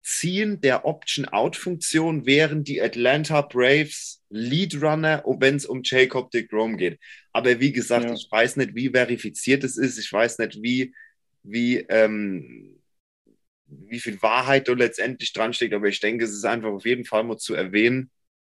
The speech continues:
Speaker 1: Ähm, da darf man, darf man, darf man mal gespannt sein. Vielleicht legt sich das auch wieder, wenn der, wenn der wieder, ähm, wenn der wieder jetzt mal, äh, zurückkommt und, äh, mal wieder ein bisschen pitcht. Weil, wie gesagt,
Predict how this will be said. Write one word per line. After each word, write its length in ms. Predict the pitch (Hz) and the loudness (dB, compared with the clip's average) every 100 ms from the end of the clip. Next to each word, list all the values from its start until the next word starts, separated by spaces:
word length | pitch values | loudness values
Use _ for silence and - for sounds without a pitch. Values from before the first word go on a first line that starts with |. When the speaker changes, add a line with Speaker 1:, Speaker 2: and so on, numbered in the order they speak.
| _ _ _ _ _ _ - | _ _ _ _ _ _ -4
Speaker 1:
Ähm, 580 | 101 104 104 92 95 73 | 2 4 4 2 -4 -6
da 120 | 104 | -4
darf 260 | 101 113 120 | 0 0 0
man, 360 | 117 107 95 - | 2 2 0 -4
darf 220 | 95 98 | -2 -2
man, 240 | 117 107 101 | 0 -2 0
darf 200 | 98 - | -2 -2
man 80 | 107 | -4
mal 180 | 104 | -2
gespannt 400 | 95 - 98 117 | -4 -4 -4 -4
sein. 380 | - 95 101 110 - - - - - | -2 -2 -2 -6 -12 -20 -20 -20 -6
Vielleicht 340 | 101 95 - | 2 2 4
legt 220 | 104 101 | 2 2
sich 140 | 104 - | -2 -6
das 140 | 90 | 0
auch 220 | 82 98 | 0 2
wieder, 240 | 110 104 95 | 2 2 2
wenn 160 | 98 | 2
der, 320 | 95 95 95 - | 2 2 0 -2
wenn 160 | 95 | -6
der 200 | 95 92 | -2 -2
wieder, 440 | 95 95 92 92 - | -2 0 4 2 0
ähm, 500 | 92 92 90 90 85 _ _ _ _ _ - | -6 -6 -8 -10 -12 _ _ _ _ _ -6
wenn 160 | 92 | -2
der 140 | 92 90 | 0 0
wieder 180 | 95 | 2
jetzt 240 | 92 90 - | 2 0 -4
mal, 360 | 92 92 92 | 0 0 0
äh, 540 | 90 90 90 90 85 85 - | -4 -2 0 0 -2 -6 -12
zurückkommt 760 | - 95 107 110 104 104 - _ _ _ _ _ _ _ - | -4 -2 0 2 0 0 -10 _ _ _ _ _ _ _ -6
und, 340 | 92 92 90 | -2 -2 -2
äh, 320 | 87 90 87 82 | -2 -2 -2 -4
mal 260 | 82 90 87 | -2 -2 0
wieder 300 | 92 92 92 | 0 2 2
ein 120 | 80 | 0
bisschen 260 | 92 90 82 | -4 -6 0
pitcht. 520 | 107 107 - - - _ _ | 0 0 -4 -10 -16 _ _
Weil, 520 | - 90 92 92 87 - | -4 0 2 2 0 -4
wie 140 | 101 | -8
gesagt, 540 | 92 85 104 101 - | -4 2 4 2 -4